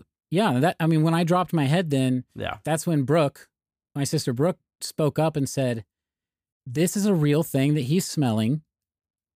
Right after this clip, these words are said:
Speaker 1: All he needs is somebody to believe him."
Speaker 2: Yeah.
Speaker 1: "Please believe him. This is real."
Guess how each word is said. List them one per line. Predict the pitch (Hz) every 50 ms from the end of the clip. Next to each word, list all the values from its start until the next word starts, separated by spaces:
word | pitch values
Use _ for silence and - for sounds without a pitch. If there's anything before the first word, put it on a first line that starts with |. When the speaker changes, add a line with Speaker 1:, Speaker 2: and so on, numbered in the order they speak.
| _ _ _ _ _ _ _ _ _ - -
Speaker 1:
All | 156 165 180 180
he | 160 196 196 185
needs | 180 170 156 151 151 147 147 143 -
is | - 143 120
somebody | - - - 143 139 139 131 135 127
to | - - 143 127
believe | 113 127 123 123 123 123 123 123 123 113 -
him." | 117 113 101 98 92 - _ _ _ _ _ _ _ -
Speaker 2:
Yeah. | 117 143 165 147 - _ _ _ _ _ _ _ _ _ _ _ _
Speaker 1:
"Please | - 165 160 170 170 170 151
believe | 143 135 151 147 147 143 143 135 -
him. | 127 120 113 104 104
This | 113 120 - -
is | 139 123 120 117
real." | 127 123 113 104 95 90